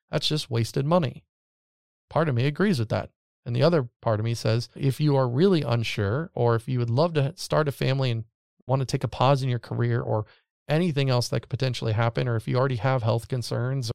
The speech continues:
your parents are aging, they're gonna be living in there and you, you need to take care of them, or who knows what the situation is. And an extra hundred bucks in student loan insurance,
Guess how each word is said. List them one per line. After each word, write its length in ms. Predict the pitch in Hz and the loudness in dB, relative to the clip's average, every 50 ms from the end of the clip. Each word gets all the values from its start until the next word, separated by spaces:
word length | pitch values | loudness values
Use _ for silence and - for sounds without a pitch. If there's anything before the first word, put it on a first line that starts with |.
| - _ | -10 _
your 120 | - 123 | -12 -12
parents 400 | - - - 135 143 143 135 - | -8 -4 -2 -2 0 -2 -2 -2
are 60 | 139 139 | -2 0
aging, 320 | 135 139 131 131 135 127 | 0 0 0 0 0 0
they're 100 | 123 117 | 0 0
gonna 120 | 123 120 | 0 0
be 120 | 117 117 117 | 0 0 0
living 320 | 117 135 139 131 131 131 | 2 2 2 2 0 0
in 100 | 123 127 | 0 0
there 160 | 127 123 123 | 0 0 0
and 100 | 120 120 | 0 -2
you, 140 | 127 127 135 165 - | -4 -6 -8 -10 -14
you 140 | - 139 127 | -10 -6 -2
need 160 | 123 131 127 | -2 0 0
to 80 | 120 110 | 0 -2
take 220 | - - 135 123 | -2 -4 -4 -4
care 180 | - - 151 151 | -2 0 2 2
of 80 | 151 | 2
them, 180 | 139 143 139 131 | 2 0 0 0
or 120 | 113 104 - _ _ _ _ _ | -2 -4 -8 _ _ _ _ _
who 160 | - 196 190 | -4 -2 2
knows 480 | 165 175 180 143 123 120 117 - - - | 4 4 4 4 2 0 -2 -4 -8 -8
what 120 | - 120 117 | -6 -6 -4
the 100 | 123 113 | -4 -2
situation 540 | - 131 117 - 131 117 110 104 - 127 | -2 -2 -2 -2 0 0 0 0 -2 -2
is. 240 | 113 123 147 147 - - _ _ _ _ _ _ _ | 0 0 -2 -2 -4 -10 _ _ _ _ _ _ _
And 140 | - 139 139 | -2 -2 0
an 80 | 135 147 | 0 0
extra 300 | 160 - - - 147 120 | 0 -2 0 0 0 0
hundred 240 | 117 143 147 139 | 2 0 0 0
bucks 360 | 127 127 127 131 - - - - | 2 2 2 2 0 -4 -8 -6
in 360 | 151 127 120 117 113 113 - _ _ _ _ _ _ _ _ _ | -2 -2 0 0 -2 -4 -6 _ _ _ _ _ _ _ _ _
student 420 | - - - - 165 156 143 131 120 | -14 -6 0 2 4 4 4 2 2
loan 200 | 120 127 139 139 | 2 2 2 0
insurance, 640 | 127 117 - - 127 120 127 147 156 - - - | 0 -2 -2 -2 -2 -2 -2 -4 -6 -8 -12 -14